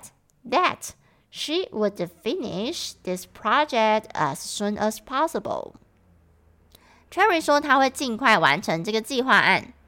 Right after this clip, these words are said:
我转述她讲的内容，她说她点点点。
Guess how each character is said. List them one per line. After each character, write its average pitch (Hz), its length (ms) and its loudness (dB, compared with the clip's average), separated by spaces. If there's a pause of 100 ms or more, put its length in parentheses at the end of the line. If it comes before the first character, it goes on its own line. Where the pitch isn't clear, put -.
(520)
我 214 120 2
转 160 400 4
述 226 320 -2
她 180 480 0 (340)
讲 - 220 -6
的 165 120 -4
内 185 280 -2
容， - 180 -10 (300)
她 196 180 4
说 196 240 0
她 180 280 0
点 143 200 -10
点 139 200 -12
点。 - 220 -16